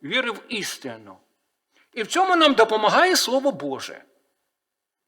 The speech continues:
Тому що, як я сказав, наша інтерпретація нашого розуму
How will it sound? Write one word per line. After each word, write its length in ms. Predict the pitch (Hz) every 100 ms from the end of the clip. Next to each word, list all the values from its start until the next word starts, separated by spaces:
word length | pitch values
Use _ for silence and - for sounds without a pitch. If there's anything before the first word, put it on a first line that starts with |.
| _ _ - _
Тому 240 | 247 269
що, 160 | 247 214
як 240 | 233 -
я 80 | 226
сказав, 640 | - 262 220 160 117 - -
наша 300 | 202 233 226
інтерпретація 760 | 202 202 214 208 208 185 190
нашого 360 | 180 170 175 220
розуму 560 | 277 339 262 247 233